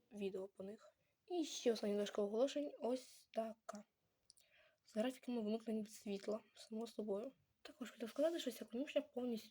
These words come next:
дерев'яна і вс-, ну, і в-, то, що я зараз показувала, знайшло в комплекті. Я повністю сама все оформлювала та робила.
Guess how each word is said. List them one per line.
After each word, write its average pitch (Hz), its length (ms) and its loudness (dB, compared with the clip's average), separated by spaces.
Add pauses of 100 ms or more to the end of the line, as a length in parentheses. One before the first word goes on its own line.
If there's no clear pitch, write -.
дерев'яна 220 600 2
і 226 120 -4
вс-, 220 240 -16 (160)
ну, 233 520 -2 (800)
і 254 240 0
в-, 233 100 -8 (200)
то, 254 80 4
що 240 200 -2
я 202 260 2
зараз 208 220 0
показувала, 302 500 -8
знайшло 226 380 -4
в 233 80 -4
комплекті. 226 480 -6
Я 220 60 -10
повністю 247 360 -6 (160)
сама 214 180 -2
все 226 360 -4
оформлювала 247 640 -2
та 226 220 -6
робила. 226 400 -2